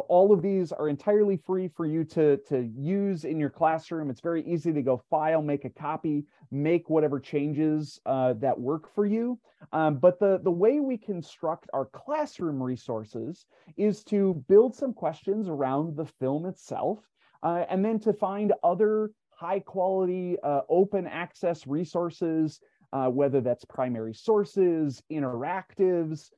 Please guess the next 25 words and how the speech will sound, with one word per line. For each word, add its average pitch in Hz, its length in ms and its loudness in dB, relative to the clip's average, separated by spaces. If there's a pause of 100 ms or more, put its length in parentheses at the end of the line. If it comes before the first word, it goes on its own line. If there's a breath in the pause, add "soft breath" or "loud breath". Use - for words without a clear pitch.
(200)
uh, 131 160 2
things 190 320 0
like 151 180 0
that, 139 300 2
that 147 160 -6
can 165 160 -6
supplement 151 640 0
and, 139 320 -2
and 151 160 -6
create 175 420 -2
a 135 260 2
cohesive 202 640 -2
lesson, 135 580 0 (280)
uh, 127 160 -4
that 143 240 0
gets 160 300 0
to, 139 540 2
you 123 120 -10
know, 123 320 -4
a, 123 180 -6 (100)
an 151 80 0
enduring 156 800 2
or 139 180 -2
essential 135 440 -4
question 113 580 -6